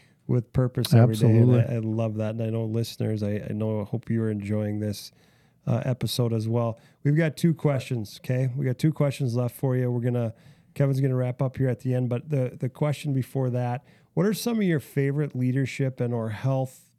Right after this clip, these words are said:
Speaker 1: resources? Could be books, podcasts, people, apps, et cetera. And then maybe, uh, to go along with that, who are some role models,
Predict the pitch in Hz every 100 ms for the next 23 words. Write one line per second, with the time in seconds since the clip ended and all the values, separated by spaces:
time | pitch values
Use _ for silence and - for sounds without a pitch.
0 | - 123 123 143 - 151 139 131 143 139
1 | 123 - 117 117 110 127 131 - 127 120
2 | 120 - 135 120 - 131 127 127 123 107
3 | 117 - - - 131 120 120 120 120 _
4 | - _ - 127 127 123 135 143 139 -
5 | _ _ - 131 120 - 123 139 131 123
6 | 139 165 180 151 131 - - 120 117 117
7 | 143 131 127 117 120 127 131 123 110 110
8 | 107 - -